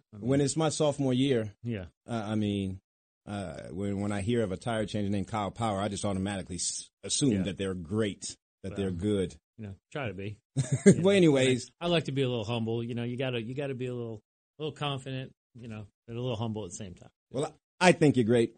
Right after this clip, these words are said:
Speaker 1: So,
Speaker 2: and I
Speaker 1: thank
Speaker 2: think
Speaker 1: you.
Speaker 2: you're, uh, in a, one of the top tire changers we have ever seen, and I appreciate
Speaker 1: Yeah.
Speaker 2: you being on the show today, and we can
Speaker 1: Well,
Speaker 2: talk.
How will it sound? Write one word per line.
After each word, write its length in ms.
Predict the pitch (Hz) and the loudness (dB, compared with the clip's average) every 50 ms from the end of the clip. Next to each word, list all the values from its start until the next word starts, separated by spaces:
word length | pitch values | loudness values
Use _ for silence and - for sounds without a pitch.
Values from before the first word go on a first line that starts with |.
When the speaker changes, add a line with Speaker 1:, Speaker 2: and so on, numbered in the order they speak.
| _ _ _ - | _ _ _ -8
Speaker 1:
So, 60 | 110 | -4
Speaker 2:
and 100 | 123 123 | 0 0
I 40 | 127 | 0
Speaker 1:
thank 240 | 123 135 131 120 104 | 2 2 2 2 2
Speaker 2:
think 60 | 95 | 2
Speaker 1:
you. 180 | 120 117 117 120 | 2 2 4 4
Speaker 2:
you're, 160 | 113 113 113 | 4 4 4
uh, 320 | 110 107 107 104 101 98 87 - _ - | 2 2 2 0 0 -2 -4 -10 _ -8
in 160 | 101 113 107 | -6 -4 -4
a, 240 | 101 95 85 85 - - - - | -4 -4 -6 -8 -10 -14 -16 -14
one 220 | - 98 117 113 | -8 -6 -4 -4
of 140 | 104 95 80 | -4 -4 -4
the 200 | 80 107 104 - - - | -4 -4 -4 -6 -8 -12
top 300 | - - 135 120 - - _ _ _ _ | -8 -6 -4 -4 -6 -8 _ _ _ _
tire 320 | - - 117 110 101 98 | -8 -6 -4 -4 -4 -4
changers 340 | 90 - 113 107 101 92 87 | -4 -4 -2 -2 -2 -2 -2
we 80 | 110 110 | -2 -2
have 100 | 107 98 | 0 0
ever 160 | 107 101 98 95 | -2 -2 -4 -6
seen, 320 | - - 113 110 110 110 | -4 -4 -4 -2 -2 -2
and 100 | 110 113 | -2 -2
I 40 | 113 | -4
appreciate 420 | 117 - - 135 117 110 127 120 120 | -4 -4 -2 -2 0 0 0 0 0
Speaker 1:
Yeah. 20 | 127 | -2
Speaker 2:
you 20 | |
being 220 | 113 131 131 123 127 | -2 0 0 0 0
on 80 | 127 | 0
the 40 | 127 | -2
show 180 | 123 - 147 139 | -2 -2 -2 -2
today, 220 | 139 143 147 143 | -2 -2 -2 0
and 80 | 143 143 | 0 0
we 80 | 143 127 | 0 0
can 120 | 151 - - | -2 0 0
Speaker 1:
Well, 120 | 190 170 | 2 2
Speaker 2:
talk. 80 | - | 2